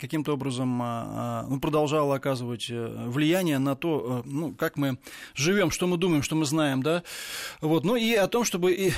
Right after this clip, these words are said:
у-, как бы уроки его, э, в том числе, э, не забывались. И за вот этой вот какой-то чередой таких вот наносных новостей, хотя, может быть, тоже, э, значение многих из них мы пока не оцениваем, мы оценим позже, но, тем не менее, мы не забывали собственной истории. Вот я упомянул, что,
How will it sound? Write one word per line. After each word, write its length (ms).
у-, 160
как 320
бы 100
уроки 380
его, 360
э, 100
в 60
том 160
числе, 340
э, 220
не 140
забывались. 760
И 560
за 240
вот 220
этой 180
вот 160
какой-то 220
чередой 420
таких 320
вот 180
наносных 580
новостей, 600
хотя, 240
может 180
быть, 140
тоже, 240
э, 340
значение 460
многих 260
из 100
них 140
мы 80
пока 240
не 120
оцениваем, 420
мы 80
оценим 300
позже, 340
но, 140
тем 160
не 60
менее, 220
мы 120
не 100
забывали 460
собственной 400
истории. 280
Вот 180
я 120
упомянул, 400
что, 360